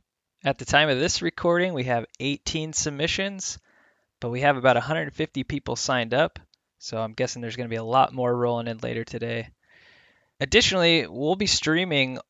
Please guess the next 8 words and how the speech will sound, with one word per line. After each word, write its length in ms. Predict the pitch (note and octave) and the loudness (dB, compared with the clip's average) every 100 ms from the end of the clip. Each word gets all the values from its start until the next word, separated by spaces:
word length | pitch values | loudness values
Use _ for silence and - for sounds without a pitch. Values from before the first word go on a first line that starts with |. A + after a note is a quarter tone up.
| _ | _
all 260 | B2+ D#3+ G3+ | 6 8 8
of 100 | C#3+ | 6
the 120 | C#3 | 2
games 640 | A#2+ B2 A#2 A2+ A#2 - - _ _ _ - | 0 0 -2 -4 -4 -4 -6 _ _ _ -8
today, 560 | C#3+ D3 C3+ A#2+ B2 - _ | 2 6 6 6 0 -6 _
Monday, 600 | C#3+ D3 C#3+ C3 B2 B2+ - | 2 2 6 8 8 6 0
July 340 | - A#2+ B2+ D3+ | -6 0 2 2
second, 560 | - - A#2+ - B2 | 2 2 2 0 -8